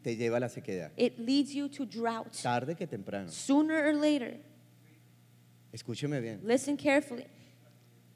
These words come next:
Speaker 1: A veces hay ministerios que no crecen,
Speaker 2: Sometimes there are ministries that don't grow,
Speaker 1: personas que no crecen,
Speaker 2: people that don't grow.
Speaker 1: que pasan los años,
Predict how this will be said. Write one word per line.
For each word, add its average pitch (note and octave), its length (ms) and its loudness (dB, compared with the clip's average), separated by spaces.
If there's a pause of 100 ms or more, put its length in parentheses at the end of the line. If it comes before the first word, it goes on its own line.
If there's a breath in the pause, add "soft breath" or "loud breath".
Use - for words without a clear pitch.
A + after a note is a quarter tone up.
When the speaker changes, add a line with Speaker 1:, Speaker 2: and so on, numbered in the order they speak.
(640)
Speaker 1:
A A#2+ 100 -2
veces B2+ 240 -2
hay D3+ 100 2
ministerios C3 520 0
que B2+ 80 -4
no G#2 100 -4
crecen, A#2 440 -2
Speaker 2:
Sometimes C#4+ 540 0
there C#4 120 4
are C#4 80 4
ministries C4+ 500 0
that B3 160 -2
don't C4 260 2
grow, C#4 320 2 (520)
Speaker 1:
personas A2+ 420 -2
que G#2+ 100 -4
no G2+ 100 -2
crecen, G#2 400 -6
Speaker 2:
people D4 360 6
that C#4 180 0
don't C4+ 320 -2
grow. C4+ 380 -2
Speaker 1:
que B2 140 -2
pasan C#3 380 -2
los C3 180 -4
años, A#2 340 -4